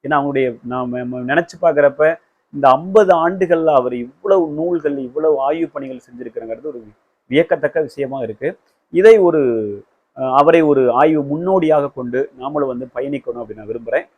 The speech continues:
முதல்ல நாம செய்ய வேண்டிய வேலை, அவருடைய படைப்புகள் அனைத்தையும் வாங்கி வாசிப்பது, அஹ், ஆய்வு நிகழ்த்துவது, அவருடைய படைப்பு, அஹ், சமூகத்துக்கு என்ன சொல்ல வருது இந்த ஆய்வுகள், கண்டுபிடிப்புகள் மூலமா அப்படிங்கிறது கட்டுரையாக்குவது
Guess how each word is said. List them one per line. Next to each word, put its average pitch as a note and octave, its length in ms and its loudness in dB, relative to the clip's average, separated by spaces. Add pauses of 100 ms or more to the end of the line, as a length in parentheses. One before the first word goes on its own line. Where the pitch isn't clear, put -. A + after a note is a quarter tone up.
(180)
முதல்ல F#3 440 4
நாம B2+ 200 -2
செய்ய C#3+ 300 0
வேண்டிய B2 280 -2
வேலை, C3 340 0 (460)
அவருடைய B2 420 0
படைப்புகள் E3 500 0
அனைத்தையும் D3+ 600 0
வாங்கி B2+ 480 -6
வாசிப்பது, B2+ 680 -2 (480)
அஹ், A2+ 340 -4
ஆய்வு C#3+ 340 4
நிகழ்த்துவது, A#2+ 680 -2 (140)
அவருடைய C#3+ 640 2
படைப்பு, F3 600 0 (380)
அஹ், C3 100 -6
சமூகத்துக்கு D3+ 580 -2
என்ன D#3 180 -2
சொல்ல D#3+ 360 -2
வருது B2 220 0
இந்த A2+ 500 -4
ஆய்வுகள், C3 400 -6
கண்டுபிடிப்புகள் C3 640 -10
மூலமா A#2 180 -14
அப்படிங்கிறது A2 400 -14 (100)
கட்டுரையாக்குவது B2 800 -4